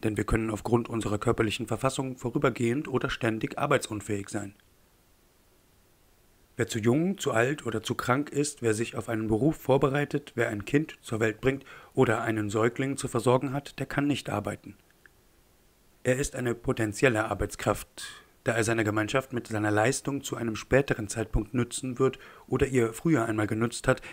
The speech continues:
ist er genau wie die aktiven Arbeitskräfte zum Empfang eines regelmäßigen Einkommens berechtigt.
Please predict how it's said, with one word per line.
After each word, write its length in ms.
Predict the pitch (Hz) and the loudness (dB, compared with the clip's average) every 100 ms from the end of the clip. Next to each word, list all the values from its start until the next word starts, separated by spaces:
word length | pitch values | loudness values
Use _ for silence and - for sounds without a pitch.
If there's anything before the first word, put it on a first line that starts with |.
| - | -6
ist 220 | 139 - | -6 -2
er 200 | 127 135 | 0 0
genau 460 | 127 117 131 175 160 | 2 2 2 2 2
wie 100 | 135 | 2
die 140 | 135 | 0
aktiven 560 | - - 156 156 120 113 | -2 -2 -2 -2 -4 -2
Arbeitskräfte 760 | 107 107 107 - 123 - 131 | 0 2 0 0 -2 -2 -6
zum 200 | - 120 | -2 -4
Empfang 460 | 113 104 - 120 135 | -4 -6 0 0 2
eines 320 | 120 104 - | -2 -4 0
regelmäßigen 680 | 117 120 113 117 117 117 - | 4 4 4 0 -2 -6 -4
Einkommens 600 | 110 104 117 113 117 - | -4 -2 -2 -2 -4 -2
berechtigt. 580 | 135 113 - 107 - | 0 0 -4 -12 -18